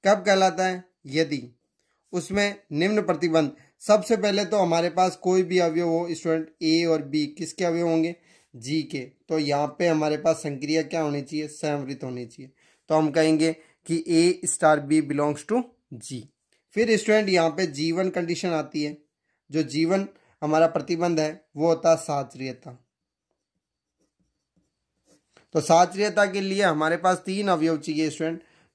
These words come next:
तो जी के कोई भी हमारे पास तीन अवयव हो, A, B, C belongs to G, तो इनमें साचर्यता किस प्रकार होगी कि A स्टार B, यानी ए और बी में आप संक्रिया लगा के पहले ब्रैकेट सॉल्व करोगे और फिर सी के साथ संक्रिया लगाओगे, तो ये रिजल्ट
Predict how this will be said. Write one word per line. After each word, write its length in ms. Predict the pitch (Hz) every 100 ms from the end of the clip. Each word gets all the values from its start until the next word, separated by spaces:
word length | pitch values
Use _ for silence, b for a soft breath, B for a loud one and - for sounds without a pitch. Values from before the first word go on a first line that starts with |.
| 165
तो 60 |
जी 280 | 135 139 185
के 160 | 180 202
कोई 300 | 196 185 196
भी 160 | 190 196
हमारे 300 | 165 165 165
पास 240 | 175 170
तीन 200 | 180 175
अवयव 280 | 170 156 160
हो, 280 | 156 160 - _
A, 180 | 156 156
B, 160 | 151 156
C 160 | 165
belongs 380 | 151 151 156 143
to 140 | 160 139
G, 220 | 120 147 147 b b b
तो 60 | 180
इनमें 240 | 175 190
साचर्यता 600 | 185 165 165 165 190 196 190
किस 200 | 180 180
प्रकार 320 | 185 180 175
होगी 240 | 165 160 165
कि 220 | 170 -
A 300 | 175 175 180
स्टार 300 | - 175 165 147 143
B, 140 | 160 160 _ -
यानी 240 | 147 160 -
ए 120 | 170 190
और 160 | 190
बी 200 | 160 170 180
में 120 | 185
आप 160 | 175
संक्रिया 400 | 170 147 135 165
लगा 260 | 165 151 147
के 200 | 151 165 170 b b b b -
पहले 760 | 151 - _ _ - 175 180
ब्रैकेट 360 | 151 165 165 180
सॉल्व 220 | 185 170
करोगे 300 | 165 160 160
और 160 | 165 160
फिर 100 | 170
सी 240 | 151 175 170
के 160 | 190
साथ 180 | 170 170
संक्रिया 400 | 160 143 131 156
लगाओगे, 480 | 156 147 147 143 151 151 b b b
तो 60 | 170
ये 220 | 156 175
रिजल्ट 380 | 170 156 165 160